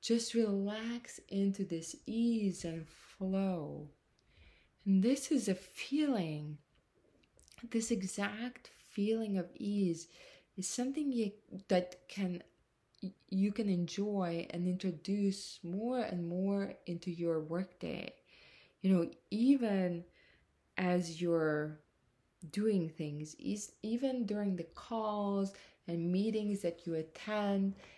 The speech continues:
And during your day-to-day, you can start introducing this feeling of more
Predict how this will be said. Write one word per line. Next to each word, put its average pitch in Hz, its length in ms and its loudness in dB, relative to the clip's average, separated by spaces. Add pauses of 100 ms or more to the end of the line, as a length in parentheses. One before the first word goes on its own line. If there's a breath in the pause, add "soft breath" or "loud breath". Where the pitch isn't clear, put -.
(180 loud breath)
And 165 320 -2 (220)
during 220 300 0
your 196 160 4
day-to-day, 180 1040 0
you 190 200 0
can 202 180 -2
start 208 1000 0 (400 loud breath)
introducing 185 880 0
this 165 280 -4
feeling 220 600 0
of 165 120 -6
more 214 320 -2